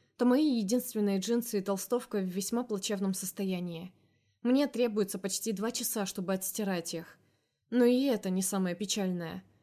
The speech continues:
На моем кроссовке снова оторвалась подошва. На этот раз навсегда.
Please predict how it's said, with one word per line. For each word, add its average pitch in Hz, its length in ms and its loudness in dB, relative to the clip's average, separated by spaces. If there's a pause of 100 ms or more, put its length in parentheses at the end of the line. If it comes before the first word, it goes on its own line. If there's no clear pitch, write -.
(280)
На 240 100 4
моем 294 280 4
кроссовке 233 500 -4
снова 226 340 0
оторвалась 190 520 0
подошва. 185 680 -4 (440)
На 208 120 0
этот 285 260 0
раз 247 220 -4
навсегда. 180 680 -4